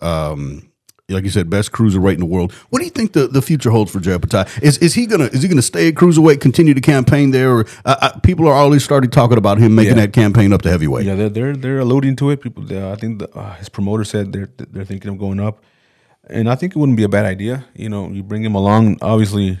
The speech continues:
Speaker 2: you don't jump him in with the, the big dogs right away, but
Speaker 1: Right.
Speaker 2: you get him some solid heavyweight fights, and I think you got something there.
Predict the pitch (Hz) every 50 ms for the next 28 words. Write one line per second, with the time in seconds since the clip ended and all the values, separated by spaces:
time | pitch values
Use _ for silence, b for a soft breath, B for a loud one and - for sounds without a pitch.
0 | _ - 104 101 107 110 104 98 117 110 90 104 104 107 107 110 104 98 98 95
1 | 92 92 87 - _ - - - 95 107 113 110 104 107 98 101 101 98 101 101
2 | 101 98 98 98 104 117 120 113 101 95 92 90 90 b b b b b b b
3 | - 107 110 113 117 113 107 - 107 98 - 107 107 110 107 104 107 107 110 107
4 | 107 101 95 - - 107 120 131 - - 101 101 113 113 123 131 135 147 135 131
5 | 131 131 - - 120 117 113 113 110 110 117 131 139